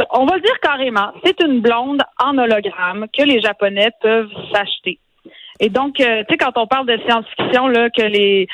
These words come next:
les robots peuvent, euh, vont, vont finir par remplacer les humains, là, on est vraiment pas loin de la réalité. Il y a un personnage qui s'appelle Azuma Ikari,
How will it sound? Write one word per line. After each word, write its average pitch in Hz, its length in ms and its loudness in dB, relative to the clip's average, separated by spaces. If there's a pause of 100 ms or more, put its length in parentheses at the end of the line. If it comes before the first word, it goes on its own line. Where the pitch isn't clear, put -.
(160)
les 220 100 2
robots 233 300 0
peuvent, 226 300 -2
euh, 196 280 2
vont, 214 340 -2
vont 226 220 -2
finir 262 320 0
par 233 160 -2
remplacer 226 460 -2
les 262 100 2
humains, 233 320 0
là, 269 160 2
on 220 100 0
est 233 120 0
vraiment 247 420 0
pas 240 140 2
loin 240 200 0
de 254 60 -4
la 214 120 2
réalité. 214 600 -2 (140)
Il 226 120 -2
y 226 80 4
a 277 140 0
un 214 120 -2
personnage 220 760 0
qui - 100 -10
s'appelle 220 340 0 (140)
Azuma 269 540 2 (160)
Ikari, 226 540 -2